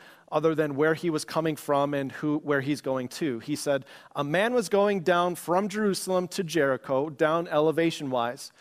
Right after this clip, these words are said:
when he was attacked by robbers." Now,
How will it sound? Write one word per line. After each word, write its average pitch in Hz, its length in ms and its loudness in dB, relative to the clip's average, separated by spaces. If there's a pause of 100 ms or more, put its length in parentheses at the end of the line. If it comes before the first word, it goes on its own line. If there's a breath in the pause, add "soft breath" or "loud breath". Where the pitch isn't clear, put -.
(460 loud breath)
when 165 240 2
he 180 160 -2
was 175 180 4
attacked 175 560 -2
by 147 200 4
robbers." 135 580 0
Now, 151 220 0